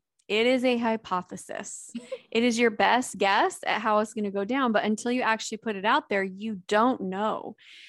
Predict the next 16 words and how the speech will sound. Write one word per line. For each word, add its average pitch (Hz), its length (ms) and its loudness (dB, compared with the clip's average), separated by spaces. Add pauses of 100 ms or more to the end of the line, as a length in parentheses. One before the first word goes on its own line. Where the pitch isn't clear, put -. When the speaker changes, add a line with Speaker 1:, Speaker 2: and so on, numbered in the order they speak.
Speaker 1:
So, 233 460 6
like, 226 440 2
when 226 240 0
I, 254 560 0
um, 196 540 -2 (440)
write, 226 440 2 (260)
finish 254 320 2
this 240 240 -2
draft, 202 640 -2 (360)
it 262 160 0
is 233 420 2
a 214 80 -2
hypothesis 254 1080 -2
that 226 120 0
it's 208 200 -2
good 175 360 -2